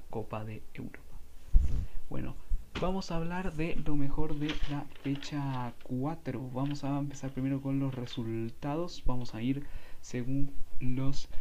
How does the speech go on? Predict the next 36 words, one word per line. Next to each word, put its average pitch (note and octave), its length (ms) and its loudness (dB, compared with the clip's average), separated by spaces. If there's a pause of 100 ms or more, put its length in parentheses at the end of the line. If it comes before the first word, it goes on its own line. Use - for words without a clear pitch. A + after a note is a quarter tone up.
(280)
días. B2 300 4
El B2 100 2
día E3 160 0
martes, D#3+ 720 0
eh, - 160 -8
Rennes D3+ 500 -2
uno, D3+ 280 0
Chelsea B2+ 640 -4 (100)
dos, F#3 320 2
Krasnodar C#3+ 540 0
uno, C#3 220 0
Sevilla A#2 380 6
dos. E3 300 -2
Estos - 300 4
fueron A2+ 240 -2
en G#2+ 100 -2
el G#2 100 -2
primer A#2 280 0
turno A#2 260 2
el A#2 80 0
día C3 140 0
martes. E3+ 440 0 (640)
Luego D3+ 320 0
en D3 60 0
el D3 100 -2
segundo C#3+ 320 -2
turno, D#3 380 -6 (420)
Lazio C#3 540 -6 (240)
tres, C#3 360 -4 (240)
Zenit A#2 400 -6 (200)
uno, F#3 260 -6 (300)
Borussia D3 320 -2
Dortmund C3+ 440 -2
tres, C3+ 360 -6 (200)
Brujas A#2+ 440 -6
cero, F3 500 -6